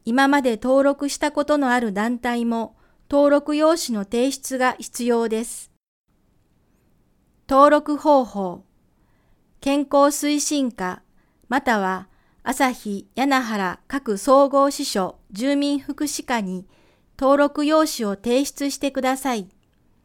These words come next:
登録用紙は、健康推進課、または朝日、谷原各総合支所、住民福祉課にあります。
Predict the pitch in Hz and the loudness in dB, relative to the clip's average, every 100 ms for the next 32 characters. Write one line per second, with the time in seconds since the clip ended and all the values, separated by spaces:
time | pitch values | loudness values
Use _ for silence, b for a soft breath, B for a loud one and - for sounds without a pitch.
0 | _ _ _ _ _ _ _ 262 254 262 | _ _ _ _ _ _ _ 4 6 6
1 | 262 277 277 277 269 220 196 190 190 _ | 2 0 2 2 0 -6 -6 -6 -8 _
2 | _ _ _ _ _ 277 277 269 285 285 | _ _ _ _ _ -2 -2 2 4 4
3 | 285 285 285 - 294 247 - 190 202 _ | 2 -2 -2 -2 -2 -4 -4 -6 -8 _
4 | _ _ - 214 262 247 202 196 202 b | _ _ -10 -2 0 0 0 -4 -8 b
5 | b - 262 269 254 214 202 - - 285 | b -8 -2 -2 -2 -6 -10 -8 -2 0
6 | 277 247 208 190 185 - 285 277 208 - | 0 0 -2 -2 -4 -6 -6 -4 -6 2
7 | 277 285 277 285 285 285 - 202 185 _ | 4 6 4 2 0 -4 -4 -4 -6 _
8 | - 190 277 285 285 285 294 302 285 - | -12 -2 0 0 0 -2 -4 -6 -6 -4
9 | 240 233 277 - 202 202 196 196 - - | -4 -2 -2 -2 -2 -2 -2 -6 -10 -18